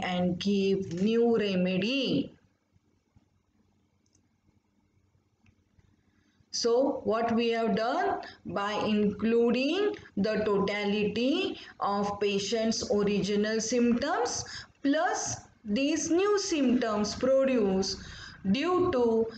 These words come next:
administration of imperfect similar medicine,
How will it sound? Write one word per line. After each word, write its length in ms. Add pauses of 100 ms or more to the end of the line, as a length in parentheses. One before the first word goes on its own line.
(160)
administration 1200
of 460 (440)
imperfect 1300 (140)
similar 880
medicine, 960